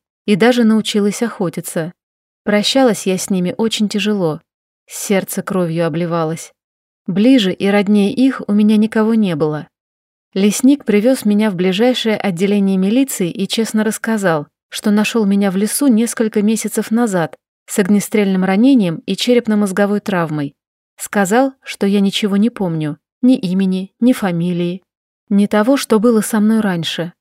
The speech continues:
При этом не веду себя как первобытный человек, не спрашиваю, для чего нужны вилки, ложки и как включать приёмник.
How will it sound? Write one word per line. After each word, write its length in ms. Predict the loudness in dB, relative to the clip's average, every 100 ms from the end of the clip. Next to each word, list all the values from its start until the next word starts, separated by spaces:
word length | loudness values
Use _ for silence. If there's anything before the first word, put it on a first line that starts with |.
| _ _ _ _ 0
При 140 | 4
этом 320 | 4 4 4
не 100 | 4
веду 240 | 4 2 0
себя 280 | 0 -2 0
как 200 | -2 -2
первобытный 560 | 0 0 0 0 -2
человек, 580 | -4 -2 0 -2 -4 -8 _ _ _
не 140 | 2 2
спрашиваю, 640 | 2 2 2 0 0 0
для 100 | -2
чего 280 | -2 -2 0
нужны 360 | 0 -2 -2
вилки, 460 | 0 0 0 0 -2
ложки 500 | -2 -2 -4 -4 -8
и 260 | -6 -4
как 220 | -2 -4 -4
включать 520 | -4 -2 -2 -2 -2
приёмник. 680 | -2 0 0 0 -2 -4